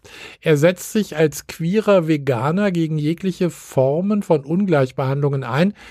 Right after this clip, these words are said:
Für Peter hat er eine Straßenumfrage moderiert, bei der er Passanten zu ihrem Wissen bezüglich Speziesismus befragte.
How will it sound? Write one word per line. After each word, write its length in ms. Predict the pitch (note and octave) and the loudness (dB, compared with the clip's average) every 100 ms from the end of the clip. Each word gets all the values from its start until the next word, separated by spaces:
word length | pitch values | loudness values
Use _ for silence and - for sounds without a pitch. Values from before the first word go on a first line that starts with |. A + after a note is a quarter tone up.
| - | -12
Für 140 | - C#3 | -4 0
Peter 380 | D#3+ F3+ G3 | 2 2 4
hat 100 | F3+ | 4
er 120 | F3+ D3+ | 2 0
eine 180 | D3 | -2
Straßenumfrage 880 | C#3 C#3 E3 F#3+ F3+ F#3 - F3+ E3+ | -2 -2 -2 -2 -4 -4 0 0 2
moderiert, 540 | D#3+ D3 C#3 C3+ G3 - | 0 2 0 0 0 0
bei 120 | D#3 | 0
der 200 | D3 D3+ | 2 0
er 80 | D3+ | -2
Passanten 580 | - C3 C3 D#3 E3+ E3+ | -2 -4 -2 -4 -2 -2
zu 100 | D3+ | -2
ihrem 420 | D3 C#3 B2+ B2+ | 0 0 0 2
Wissen 420 | A#3 - C#3 - - - - - | 0 0 -4 -6 -20 -20 -14 -6
bezüglich 560 | C3+ E3+ F3 F3 E3 | -4 -2 0 2 0
Speziesismus 1400 | - - E3 E3+ E3 D#3+ D#3 C3+ G3 - - D3 E3+ - | -4 -2 -2 -2 -2 0 0 0 -4 -4 -4 0 -2 -2
befragte. 840 | - C3 - - B2+ F3 - A#3+ | -2 -2 -2 -2 -2 -2 0 0